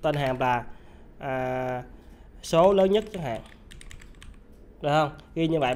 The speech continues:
thầy, thầy, thầy thường hay ghi như vậy nè. Đó, đó là thói quen của mọi người thôi nha. Rồi. Đây là cách mình tạo ra một cái hàm.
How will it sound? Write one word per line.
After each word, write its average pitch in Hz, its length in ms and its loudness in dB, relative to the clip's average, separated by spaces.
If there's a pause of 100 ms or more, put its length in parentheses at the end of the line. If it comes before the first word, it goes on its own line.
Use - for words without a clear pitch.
thầy, 143 160 0
thầy, 139 240 -4
thầy 135 100 0
thường 135 180 -4
hay 147 120 -4
ghi 151 120 -2
như 151 80 -6
vậy 123 120 -4
nè. 120 60 -12 (600)
Đó, 139 200 -6
đó 175 80 -4
là 151 80 0
thói 160 120 2
quen 165 200 8
của 151 60 2
mọi 147 120 0
người 139 160 2
thôi 143 160 0
nha. 151 180 2 (800)
Rồi. 123 220 -6 (1300)
Đây 156 100 -2
là 147 80 2
cách 214 200 0
mình 143 100 -2
tạo 117 160 0
ra 143 60 2
một 135 80 -8
cái 160 100 -8
hàm. 131 180 -8